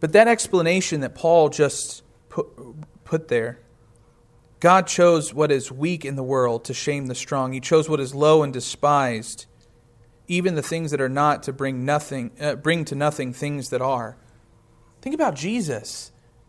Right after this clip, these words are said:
Jesus came from Nazareth. Jesus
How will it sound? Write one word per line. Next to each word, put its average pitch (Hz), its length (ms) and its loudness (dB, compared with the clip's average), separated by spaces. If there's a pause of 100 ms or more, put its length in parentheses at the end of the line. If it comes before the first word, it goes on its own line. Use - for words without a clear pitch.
(1000)
Jesus 202 480 2
came 208 400 -2
from 147 240 -6
Nazareth. 151 680 -2
Jesus 185 640 0